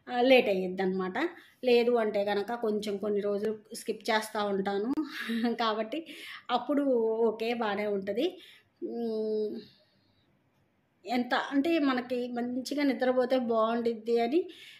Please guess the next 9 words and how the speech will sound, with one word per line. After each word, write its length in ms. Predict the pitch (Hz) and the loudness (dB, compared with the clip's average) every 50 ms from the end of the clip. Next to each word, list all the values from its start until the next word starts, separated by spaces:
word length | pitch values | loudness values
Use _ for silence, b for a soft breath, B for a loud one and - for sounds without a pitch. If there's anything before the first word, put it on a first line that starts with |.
| B _ - | B _ 4
వింటున్నాను 800 | 269 277 269 277 339 339 330 285 233 220 233 277 339 370 - - | 6 6 8 10 10 12 12 10 8 4 2 2 2 2 2 0
వీడియోస్లోనే. 880 | 226 233 233 226 240 233 226 226 - - 220 208 208 233 294 381 403 B B B B B B _ - 240 | -2 0 0 2 2 0 0 0 -4 -4 -4 -2 0 2 2 2 0 B B B B B B _ -14 -10
ఆ, 80 | 233 233 233 226 226 226 226 233 240 240 226 196 208 | -8 -6 -6 -4 -4 -4 -4 -4 -4 -6 -8 -10 -10
ట్రై 260 | 233 - 240 233 226 | -4 -2 0 2 2
చేయాలి 500 | 220 - 254 233 233 220 220 220 220 220 | 2 2 2 2 2 2 2 2 2 0
అన్నా 360 | 226 220 220 226 254 285 294 | 0 0 0 0 2 2 2
అది 180 | 277 269 240 262 | 2 2 4 4
నాకు 520 | 254 247 247 247 240 240 - - 254 233 | 4 4 4 4 2 -2 -2 0 2 2
అవ్వదండి. 680 | 220 - 226 214 254 254 285 269 240 220 214 285 403 554 | 4 2 4 4 6 8 8 8 8 6 6 4 4 4